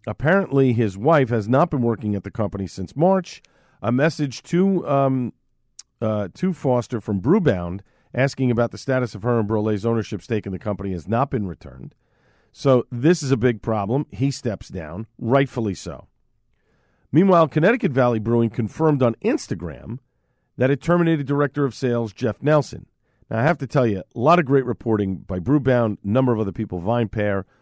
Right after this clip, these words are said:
all over the place. So a lot of this stuff I'm getting from, from these different, uh, sources. So, um, Connecticut Valley Brewing confirmed it terminated the director of sales, Jeff Nelson, who was named in several stories for sending unsolicited, sexually suggestive photos to women.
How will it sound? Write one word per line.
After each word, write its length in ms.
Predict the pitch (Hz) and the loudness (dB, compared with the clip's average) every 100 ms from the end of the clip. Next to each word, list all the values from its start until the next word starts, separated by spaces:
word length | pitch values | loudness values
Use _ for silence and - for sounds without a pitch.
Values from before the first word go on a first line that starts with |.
| _ | _
all 220 | - 127 | 0 2
over 100 | 113 | 0
the 100 | 90 | -4
place. 240 | - 80 - | -10 -12 -8
So 80 | 104 | -4
a 20 | |
lot 140 | 143 | -2
of 60 | 135 | -2
this 120 | 110 | -4
stuff 200 | 113 - | -4 -4
I'm 140 | 95 90 | -6 -4
getting 300 | 107 95 80 | -4 -4 -8
from, 300 | 90 85 - 87 | -10 -10 -12 -14
from 200 | 107 85 | -8 -6
these 180 | 82 | -6
different, 360 | 82 87 85 73 - | -8 -10 -12 -14 -16
uh, 180 | 76 73 | -16 -16
sources. 480 | 71 - 73 - - _ _ _ _ _ _ | -18 -18 -18 -18 -20 _ _ _ _ _ _
So, 400 | - 147 135 123 | 0 4 4 2
um, 400 | 120 117 113 110 - | 0 0 0 -2 -6
Connecticut 400 | - 139 185 170 | 0 2 2 2
Valley 280 | 139 147 143 | 2 2 2
Brewing 360 | 117 143 139 123 | 2 4 4 0
confirmed 420 | 113 - 135 113 | -4 -4 -2 -2
it 80 | 101 | -2
terminated 460 | 147 143 131 117 | 0 2 0 0
the 100 | 110 | -2
director 380 | 101 113 113 110 | -2 -2 -2 -4
of 80 | 92 | -4
sales, 400 | 113 101 98 - | -4 -4 -4 -8
Jeff 220 | - 87 | -10 -6
Nelson, 520 | 117 151 185 214 233 - _ _ - | 2 2 2 0 -2 -4 _ _ -2
who 80 | 117 | 0
was 160 | 101 | 2
named 220 | 127 127 | 2 2
in 100 | 107 | 0
several 360 | - 170 180 170 | 0 2 4 2
stories 380 | - 143 147 165 | 0 0 0 -2
for 100 | 110 | -6
sending 300 | 135 120 107 | -2 -2 0
unsolicited, 720 | 143 156 - 131 123 123 120 | 0 0 -2 -2 -2 -4 -6
sexually 440 | - 143 - 135 120 | -4 -4 -2 -4 -4
suggestive 520 | 117 101 107 - 92 | -6 -6 -6 -6 -6
photos 320 | 98 85 76 | -6 -6 -8
to 80 | 76 | -10
women. 360 | 69 78 90 | -10 -10 -10